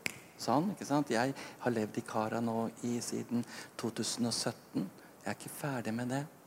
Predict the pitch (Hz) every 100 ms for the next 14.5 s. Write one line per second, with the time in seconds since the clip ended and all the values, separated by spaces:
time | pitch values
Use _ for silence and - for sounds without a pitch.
0 | - - - - - - - 120 135 -
1 | 147 135 107 101 101 139 - - - -
2 | - - - - - 160 - - - -
3 | 160 156 131 117 110 104 - - - 135
4 | 151 156 - - - 139 135 131 135 120
5 | 117 - - 113 117 123 120 113 113 -
6 | - 113 113 110 - 117 - - 104 110
7 | 113 - 123 135 190 190 - - - -
8 | 127 123 - 123 - 113 - - - 123
9 | - - - - 123 117 135 117 127 170
10 | - - - - - - 120 127 131 131
11 | - - 127 127 131 - 131 120 117 117
12 | 117 - - 127 - 107 110 98 101 104
13 | 101 - - - - - - - - 123
14 | 127 127 123 120